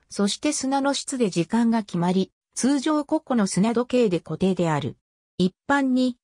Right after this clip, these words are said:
砂と呼ばれるが、自然災害の粉流体も広く用いられる。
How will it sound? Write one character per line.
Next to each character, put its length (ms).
砂 300
と 140
呼 120
ば 120
れ 120
る 120
が、 240
自 200
然 200
災 280
害 240
の 80
粉 300
流 260
体 300
も 160
広 320
く 80
用 340
い 100
ら 140
れ 120
る。 180